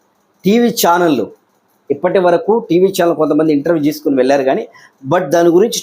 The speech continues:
చూపించట్లేదు. దీని గురించి ఖచ్చితమైన దర్యాప్తు చేయాలని మన యొక్క దేవుని యొక్క దాసులు దాని గురించి ప్రాధేయపడుతున్నారు, ప్రయాసపడతా ఉన్నారు. రాజకీయ నాయకులు కూడా, క్రైస్తవ రాజకీయ నాయకుల వారు కూడా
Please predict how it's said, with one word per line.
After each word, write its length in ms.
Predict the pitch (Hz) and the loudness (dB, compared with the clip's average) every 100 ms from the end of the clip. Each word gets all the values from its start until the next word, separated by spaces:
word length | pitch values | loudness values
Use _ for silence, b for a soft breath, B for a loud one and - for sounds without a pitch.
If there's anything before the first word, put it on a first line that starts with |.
| 190 | -2
చూపించట్లేదు. 680 | 190 185 135 - 82 - _ _ _ _ _ _ _ _ _ _ _ _ _ _ _ b b - | 0 -2 -4 -6 -14 -16 _ _ _ _ _ _ _ _ _ _ _ _ _ _ _ b b -4
దీని 160 | 131 160 | 0 2
గురించి 560 | 196 226 - - - | 2 0 -6 -8 -6
ఖచ్చితమైన 580 | 156 - 220 226 208 185 | -6 -2 -2 0 0 0
దర్యాప్తు 640 | 135 139 170 170 - 139 120 | 2 2 2 -2 -8 -4 0
చేయాలని 440 | 120 123 190 - _ _ b - | 2 0 -2 -4 _ _ b -6
మన 160 | 120 135 | -2 0
యొక్క 240 | 131 - | 0 0
దేవుని 400 | 123 143 175 175 | 2 4 4 4
యొక్క 160 | 156 139 | 2 0
దాసులు 540 | 123 135 135 143 208 B B - | 0 0 0 -2 -2 B B -4
దాని 120 | 123 | -2
గురించి 280 | 123 151 151 | 0 0 -4
ప్రాధేయపడుతున్నారు, 1120 | - - 135 165 175 135 120 113 113 127 196 B B - | -4 -2 2 2 2 -2 -4 -2 0 0 -2 B B -2
ప్రయాసపడతా 800 | 127 151 180 185 147 123 117 104 | 2 2 0 -2 -2 0 0 0
ఉన్నారు. 340 | 104 117 165 B - | -2 -4 -4 B -2
రాజకీయ 540 | 131 160 175 202 185 | 0 2 0 0 2
నాయకులు 440 | 175 160 185 185 165 | 2 2 0 2 2
కూడా, 160 | 147 | 2
క్రైస్తవ 500 | 147 143 175 - 175 | 2 0 0 0 2
రాజకీయ 400 | 147 143 160 160 | 2 2 0 0
నాయకుల 320 | 143 139 135 127 | 0 0 0 2
వారు 220 | 120 117 | 2 0
కూడా 320 | - 135 | 0 0